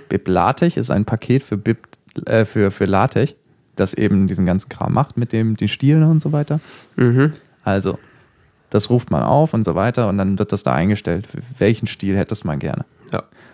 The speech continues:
Speaker 1: Und für BibLaTeX gibt es zig Stile, beziehungsweise es gibt auch, äh, noch weitere Stile, die von Leuten zur Verfügung gestellt werden.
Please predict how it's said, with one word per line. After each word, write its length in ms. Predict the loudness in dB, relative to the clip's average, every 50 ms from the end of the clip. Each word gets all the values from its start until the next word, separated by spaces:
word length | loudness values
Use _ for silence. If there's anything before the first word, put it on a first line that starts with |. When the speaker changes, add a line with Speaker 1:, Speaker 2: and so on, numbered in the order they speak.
| -20 -10 -6
Speaker 1:
Und 160 | -6 -6 -2
für 120 | -4 -4
BibLaTeX 600 | -2 -2 -4 -2 0 2 2 2 2 0 -2 0 0
gibt 220 | -4 -4 -2 -2
es 260 | -2 -2 -2 -6 -16 _ _ _ _ _ _ _ _ _ _ _ _ _ _ _ _ _ _ _ _ _ _ _ _ _ _ _ _ _ _ _ _ _ _ _ _
zig 320 | -8 0 2 2 2 0
Stile, 360 | -2 -2 -2 0 0 0 -2 -4 _ _ _ _ _ _ _ _ _ _ _ _ _ _ _ _ _ _ _ _ _ _ _ _ _ _ -8
beziehungsweise 680 | -8 -6 0 2 2 2 2 2 2 2 2 2 2 -2
es 120 | -6 -4
gibt 300 | -6 -6 -6 -6 -8 -2
auch, 440 | 0 2 4 4 2 0 -2 -8 -4
äh, 200 | 0 0 0 2
noch 220 | 0 -2 -2 0
weitere 380 | 0 2 2 2 2 0 -2 -2
Stile, 300 | -4 -2 -2 -2 -2 -2
die 100 | -2 -2
von 180 | -2 0 0
Leuten 260 | 2 2 2 2 -2 -6
zur 160 | -6 -8 -12
Verfügung 300 | -8 -6 -4 -4 -2 -4
gestellt 380 | -6 -6 -6 -6 -6 -6 -6
werden. 180 | -8 -8 -8 -8